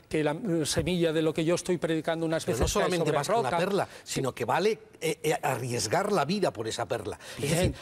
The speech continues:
Speaker 2: hay, hay elementos de,
Speaker 1: Pero
Speaker 2: de
Speaker 1: eso no dice qué es la perla.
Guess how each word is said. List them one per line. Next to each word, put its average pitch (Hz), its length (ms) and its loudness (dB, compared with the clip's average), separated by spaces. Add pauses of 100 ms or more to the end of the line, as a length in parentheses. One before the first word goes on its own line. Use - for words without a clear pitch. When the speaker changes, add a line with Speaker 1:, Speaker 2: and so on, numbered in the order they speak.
Speaker 2:
hay, 160 260 0
hay 196 240 2
elementos 196 680 2
de, 127 80 -14
Speaker 1:
Pero 185 220 4
Speaker 2:
de 233 80 6
Speaker 1:
eso 254 160 2
no 247 160 2
dice 233 320 0
qué 214 120 0
es - 140 -2
la 151 160 2
perla. 135 360 -2